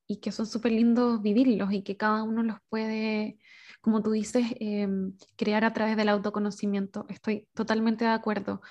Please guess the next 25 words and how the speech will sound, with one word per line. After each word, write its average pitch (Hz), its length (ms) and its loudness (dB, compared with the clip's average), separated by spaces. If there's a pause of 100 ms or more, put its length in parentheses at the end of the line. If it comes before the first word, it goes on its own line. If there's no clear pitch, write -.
(140)
Sin 254 520 2 (160)
saber 226 400 0
quién 226 180 -2
eres, 208 220 -2
sin 240 200 0
conocerte 226 800 0
profundamente, 233 1000 0 (340)
no 220 160 2
vas 240 180 2
a 262 60 2
saber 233 580 0 (1300)
cómo 254 260 4
tratarte, 233 440 0
no 214 120 0
vas 233 200 0
a - 20 -8
saber 226 220 -2
qué 247 100 -6
es 226 100 -6
lo 240 160 6
bueno, 220 480 4
no 214 160 0
vas 226 160 -2
a 233 60 -2
saber 226 420 -2